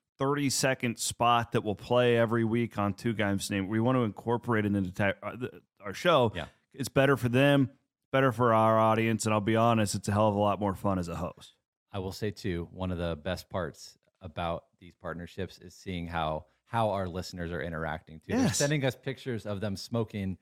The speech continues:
Speaker 1: <laughs>
Speaker 2: you know, pork, their burgers. Um, and then, you know, we got, we're getting people out at Circa at Stadium Swim saying, like, "Hey, I'm here,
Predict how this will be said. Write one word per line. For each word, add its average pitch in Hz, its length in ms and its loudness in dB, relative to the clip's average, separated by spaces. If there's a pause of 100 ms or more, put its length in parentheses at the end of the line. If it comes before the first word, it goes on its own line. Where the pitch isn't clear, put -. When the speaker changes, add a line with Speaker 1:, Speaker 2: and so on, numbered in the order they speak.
(100)
Speaker 1:
<laughs> - 200 -4
Speaker 2:
you 170 80 4
know, 95 180 -2
pork, 104 500 -6 (240)
their 98 120 -8
burgers. 95 760 -6
Um, 82 440 -6 (460)
and 110 120 -2
then, 110 200 0
you 113 120 0
know, 110 80 0
we 107 160 -2
got, 107 260 -2
we're 117 160 -8
getting 107 220 -4
people 107 340 -6
out 110 160 -2
at - 100 -8
Circa - 320 -10
at 85 200 -4
Stadium 104 380 -6
Swim 113 340 -8
saying, 92 220 -6
like, 90 140 -4
"Hey, 131 240 -4
I'm 110 160 -2
here, 120 400 -6